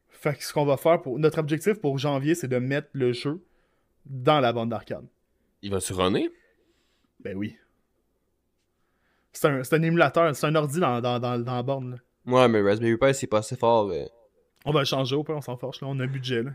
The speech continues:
Speaker 2: Hmm.
Speaker 1: Tout est possible, là. Puis on va le finir, le fucking jeu.
Speaker 2: Ben oui, c'est important.
Speaker 1: On va le finir. <laughs>
Speaker 2: Faut que vous le vendiez, ce site de jeu.
Speaker 1: Ah. Pour vrai, on... j'ai dit au, au gars, tu sais, rendu là, là, on le met sur, on le met sur l'App Store, là.
Speaker 2: Vous... non, vous mettez sur Steam à une pièce, là.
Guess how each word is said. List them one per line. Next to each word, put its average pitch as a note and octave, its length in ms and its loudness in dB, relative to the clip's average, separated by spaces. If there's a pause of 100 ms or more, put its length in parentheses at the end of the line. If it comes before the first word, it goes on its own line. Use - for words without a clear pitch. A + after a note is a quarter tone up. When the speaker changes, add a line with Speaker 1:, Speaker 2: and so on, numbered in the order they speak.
(440)
Speaker 2:
Hmm. G#3 140 -4 (580)
Speaker 1:
Tout F4 180 8
est F4+ 60 6
possible, B3+ 440 4
là. F3 80 -2
Puis - 240 0
on F3 80 4
va F3 100 6
le F3+ 60 6
finir, A3 380 6
le E3+ 100 2
fucking D3 360 0
jeu. D3+ 280 2 (280)
Speaker 2:
Ben G2+ 120 6
oui, F2 160 2 (300)
c'est - 180 -14
important. F2 260 2
Speaker 1:
On D#3+ 40 6
va F3 120 12
le D#3 60 4
finir. G#3 520 8
<laughs> - 800 0
Speaker 2:
Faut G2+ 80 -6
que F#2 40 -6
vous G#2 60 0
le G2 60 0
vendiez, F#2 400 2
ce G2 120 -6
site F#2+ 200 -6
de F#2 60 -10
jeu. F#2+ 120 -2
Speaker 1:
Ah. F#2 420 2 (380)
Pour D3 120 0
vrai, D#3+ 120 2
on... A3+ 160 0 (180)
j'ai B2+ 180 -4
dit C#3 80 4
au, F3+ 140 4 (160)
au C3+ 180 -2
gars, C#3+ 340 0
tu A#2+ 60 -18 (100)
sais, A#3+ 80 -6
rendu A#2+ 280 -4
là, C3+ 180 -2
là, A2+ 120 -6 (800)
on - 60 -10
le A2 80 -8
met C3 80 -4
sur, B2+ 240 -8
on A#2+ 100 -8
le B2 80 -6
met D3 80 -4
sur A#2 140 -8
l'App G#2+ 100 -8
Store, A2 240 -8
là. B2 60 -12 (460)
Speaker 2:
Vous... G#2 140 0
non, A2+ 280 10
vous F2 100 -2
mettez F#2+ 180 8
sur C3+ 160 2
Steam B2 200 2
à G2 60 10
une F#2 120 4
pièce, F#2 300 0
là. C3 80 0